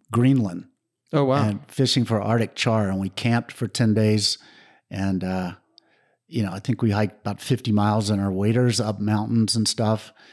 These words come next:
Speaker 1: But an incredible experience, you know, where those fish come in and they're in that river for a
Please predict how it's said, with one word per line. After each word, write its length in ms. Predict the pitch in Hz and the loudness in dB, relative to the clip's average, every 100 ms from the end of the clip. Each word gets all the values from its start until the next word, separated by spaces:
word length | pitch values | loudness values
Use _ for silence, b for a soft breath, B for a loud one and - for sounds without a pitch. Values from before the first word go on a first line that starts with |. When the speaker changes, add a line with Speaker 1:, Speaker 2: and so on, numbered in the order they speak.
| B B B | B B B
Speaker 1:
But 360 | - 110 104 - - _ _ _ _ _ _ _ - | 0 2 0 -4 -18 _ _ _ _ _ _ _ -4
an 100 | 107 | -4
incredible 540 | 101 - 156 143 113 | -2 -4 0 2 0
experience, 640 | 90 - - 104 87 - - | -4 -8 -6 -6 -6 -8 -6
you 80 | |
know, 260 | 101 101 110 | -6 -6 -10
where 120 | - 120 | -4 2
those 200 | 139 - | 2 2
fish 340 | - 120 - | 0 0 -2
come 300 | - - 160 | -6 -4 0
in 420 | 139 139 87 98 - | 2 0 -2 -10 -12
and 160 | 107 110 | -6 -4
they're 100 | 107 | -4
in 220 | 110 135 | -2 -2
that 200 | 143 127 | -2 -4
river 500 | 101 120 117 98 95 - b b b | -2 0 0 -2 -6 -12 b b b
for 140 | - 107 | -4 -2
a 100 | 104 | -2